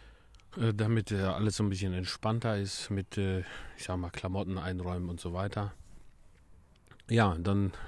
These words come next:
war ja auch schon Mittagszeit. Dann sind wir, haben wir zur Truppenküche verlegt, haben dort, äh, die, äh, ja, <laughs> Mahlzeit zu uns genommen. Und danach haben wir noch ein paar or-,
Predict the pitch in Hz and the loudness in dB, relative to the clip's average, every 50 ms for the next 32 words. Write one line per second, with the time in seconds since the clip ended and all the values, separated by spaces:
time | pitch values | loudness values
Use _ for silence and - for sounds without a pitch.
0 | - 104 101 90 92 95 98 98 98 95 95 95 - - - 98 92 90 87 90 | -8 -8 -6 -2 0 0 0 0 0 0 -2 -2 -4 -2 -2 -2 0 0 -2 -2
1 | 87 90 98 117 131 - 156 147 - - - - - 143 143 151 160 - - - | -2 0 0 0 0 0 -2 -4 -4 -8 -10 -6 -2 -2 -2 -2 -2 -6 -8 -12
2 | - - - - - 101 98 92 90 92 101 98 90 92 95 92 90 90 87 - | -12 -16 -18 -16 -8 -4 -4 -4 -2 -2 -2 -2 0 0 -2 -2 -2 -2 -2 -2
3 | 101 98 95 95 92 92 90 - - - - - - - - - - - - - | -4 -2 -2 -2 -2 -2 -4 -6 -8 -16 -18 -18 -18 -20 -20 -20 -20 -20 -20 -18
4 | - - - 110 107 101 95 - - 127 - - - 127 - - 139 117 120 107 | -16 -6 -2 0 0 0 0 0 -2 -2 -2 0 -4 -2 0 0 0 0 0 -2
5 | - - 107 104 110 110 110 - - - - - - - - - - - - - | 0 0 0 0 0 0 -2 -4 -8 -14 -14 -20 -20 -20 -20 -20 -20 -20 -18 -18
6 | - - - - - 98 98 98 101 95 95 95 95 - - 101 98 95 92 90 | -20 -18 -14 -8 -6 -4 -4 -2 -2 -2 -2 -2 -4 -4 -6 -4 -2 -2 -2 -2
7 | 90 95 92 92 92 90 90 90 90 87 87 85 85 82 - - - - - - | -2 -2 -2 0 0 0 0 0 -2 -2 -2 -2 -4 -6 -8 -10 -12 -12 -12 -12
8 | - - - - 73 65 - - - - - - - - - - - - - - | -14 -14 -10 -8 -8 -8 -10 -12 -18 -20 -20 -20 -20 -20 -20 -20 -20 -20 -12 -8
9 | - - - - - - - - 98 98 95 - - - 104 95 - - - 127 | -4 -2 -2 -2 -4 -6 -6 -4 -4 -4 -2 -4 -2 -2 -2 -2 0 -2 -2 -2
10 | 117 104 - - 107 104 104 98 101 - - - - - - - - - - - | -2 -2 -4 -4 -4 -2 -2 -2 -4 -6 -10 -16 -18 -16 -16 -16 -14 -14 -14 -16
11 | - - - 110 107 104 101 98 98 95 92 - - - - - - - - - | -16 -6 -2 0 2 4 4 4 2 2 0 -4 -12 -14 -16 -18 -20 -20 -20 -20
12 | - - - 98 95 95 92 92 95 98 101 95 - - - 101 98 101 101 92 | -20 -12 -2 0 0 2 2 2 2 0 0 -2 -4 -2 -2 0 2 2 2 2
13 | 98 95 95 92 92 95 90 - - 98 95 95 90 - - 92 92 92 90 95 | 2 2 2 2 2 0 -2 -2 -2 -2 -2 -2 -2 -2 -2 -2 -2 0 -2 -2
14 | 95 95 | -4 -4